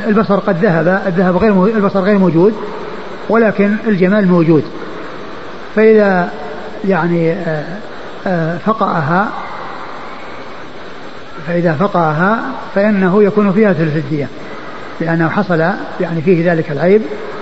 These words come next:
لأنها كان الجمال موجود وقد ذهب الجمال، والعين هي التي ليست، يعني، العين موجودة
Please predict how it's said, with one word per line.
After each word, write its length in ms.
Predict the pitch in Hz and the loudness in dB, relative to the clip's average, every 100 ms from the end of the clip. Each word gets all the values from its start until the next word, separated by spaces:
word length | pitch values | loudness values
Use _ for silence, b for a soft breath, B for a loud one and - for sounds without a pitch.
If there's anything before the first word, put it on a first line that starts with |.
| - - - | -12 -12 -4
لأنها 420 | 170 185 180 160 | 0 2 2 0
كان 280 | 156 185 175 | 0 0 2
الجمال 420 | 156 160 180 160 | 0 2 2 2
موجود 380 | 165 151 196 226 - - - - | 0 4 4 4 0 -8 -10 -6
وقد 240 | 190 185 | -2 2
ذهب 200 | 202 165 | 2 2
الجمال، 500 | 165 156 165 165 151 - - - - - - | 0 2 4 4 2 -2 -10 -12 -12 -12 -2
والعين 380 | 208 180 220 220 | 2 4 4 4
هي 180 | 185 220 | 6 6
التي 440 | 208 185 180 170 | 4 2 4 4
ليست، 680 | 165 226 208 180 180 170 160 - - - - 190 | 4 4 2 0 2 0 0 -4 -12 -12 -4 0
يعني، 240 | 175 180 | 2 2
العين 260 | 156 208 185 | 2 2 4
موجودة 500 | 175 175 226 240 | 4 6 6 4